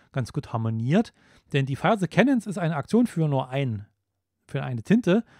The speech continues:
Und das heißt einfach, wenn ich diese Aktion ausspiele, kann ich zwei Schaden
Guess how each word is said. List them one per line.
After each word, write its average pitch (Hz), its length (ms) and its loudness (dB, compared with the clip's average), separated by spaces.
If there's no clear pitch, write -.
Und 147 180 -2
das 135 120 -4
heißt 160 160 0
einfach, 147 200 -2
wenn 147 100 0
ich 127 80 -4
diese 139 160 -12
Aktion 139 240 -4
ausspiele, 147 340 -4
kann - 160 -4
ich 123 100 -6
zwei 147 300 -4
Schaden 120 560 -2